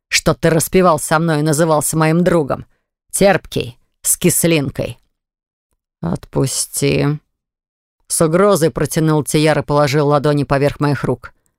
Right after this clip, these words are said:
"Или ты мне больше не друг". Я нервно рассмеялся, но отпустил его. "Ты еще смеешь называться моим другом?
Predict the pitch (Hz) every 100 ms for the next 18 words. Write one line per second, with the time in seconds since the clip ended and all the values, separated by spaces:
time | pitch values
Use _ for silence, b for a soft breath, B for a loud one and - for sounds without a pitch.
0 | _ _ _ _ _ 131 127 131 - -
1 | 135 127 120 - - - 107 - - -
2 | _ _ _ _ _ _ _ 147 156 165
3 | 170 147 151 147 - 151 143 165 190 180
4 | 185 170 151 - 131 - 180 135 127 117
5 | - _ _ _ _ _ _ _ - 175
6 | 190 165 - 143 - 151 170 156 - 147
7 | 135 139 151 160 - 151 139 139 135 139
8 | 139 165 196 139